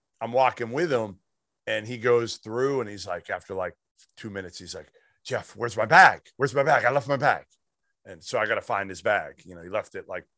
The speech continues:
twenty feet back. And then he goes further, and he's like, "Jeff, where's my phone? I left, I, I left my phone. Where's my phone?" I gotta go back again. Like, I don't know how he keeps track of anything because he's just so all over the place.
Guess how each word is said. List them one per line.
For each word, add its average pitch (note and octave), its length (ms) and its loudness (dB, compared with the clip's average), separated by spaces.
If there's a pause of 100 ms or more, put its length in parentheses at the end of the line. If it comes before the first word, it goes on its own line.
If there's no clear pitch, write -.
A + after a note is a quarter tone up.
(160)
twenty G2 240 -10
feet F#2+ 240 -14
back. F#2+ 320 -4 (560)
And G#2 100 -12
then G#2 120 -6
he G2 80 -10
goes F#2 240 -8
further, G#2+ 340 -6
and E2 80 -14
he's E2 140 -16
like, E2 140 -16
"Jeff, A#2 200 -8 (840)
where's C#3+ 160 -4
my D#3+ 100 6
phone? F3+ 320 8
I G#2+ 80 4
left, B2+ 280 4
I, A#2+ 120 -6 (180)
I A#2+ 60 2
left C#3+ 340 4
my D3+ 80 4
phone. D#3+ 400 10
Where's D3 200 2
my E3 100 6
phone?" F#3 260 6
I A2 80 4
gotta G2+ 160 -2
go G#2+ 160 -6
back A2 300 0
again. G#2+ 380 -2 (280)
Like, C#3+ 160 -2
I D#3+ 120 4
don't F#3+ 140 4
know E3 80 6
how D3+ 280 6
he C#3+ 100 -6
keeps C#3+ 300 -10
track C#3+ 240 0
of B2 160 -12
anything D#3+ 520 -4
because A2 360 -8 (500)
he's D#3+ 180 -10
just E3 220 -6
so F3+ 240 4
all D#3+ 240 6
over F#3 220 4
the C3+ 120 0
place. G#2+ 520 -4